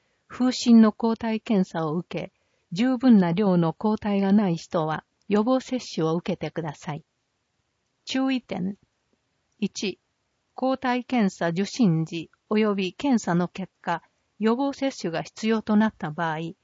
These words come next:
クーポン券と本人確認書類、保険証、免許証などが必要です。二、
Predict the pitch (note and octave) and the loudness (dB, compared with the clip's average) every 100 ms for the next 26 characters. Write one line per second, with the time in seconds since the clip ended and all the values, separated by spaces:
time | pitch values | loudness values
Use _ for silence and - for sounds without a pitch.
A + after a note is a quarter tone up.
0 | _ _ _ _ - C4+ - B3 G3+ D#3+ | _ _ _ _ -4 -2 2 4 4 2
1 | E3 E3 E3+ D#3+ - _ C#4+ C4+ G#3 E3 | -2 -2 -6 -6 -12 _ 2 4 6 4
2 | F3 G3 - A3+ G#3+ G#3 - F3+ E3+ - | 0 -6 -2 4 4 4 0 -4 -4 -10
3 | - _ _ _ _ G#3+ - A3+ A3+ - | -18 _ _ _ _ -4 4 4 4 0
4 | F3+ F3+ - _ G#3 A#3+ A#3+ A#3+ - B3 | -2 -2 -6 _ 2 4 4 2 -4 0
5 | A3 A3 F3+ D#3 D#3+ D#3+ - - F3 D#3 | 2 2 0 -2 -6 -6 -10 -6 -4 -4
6 | E3+ E3 - _ _ _ _ _ _ _ | -6 -10 -16 _ _ _ _ _ _ _
7 | _ _ _ F#3+ G#3 F#3 | _ _ _ 0 0 0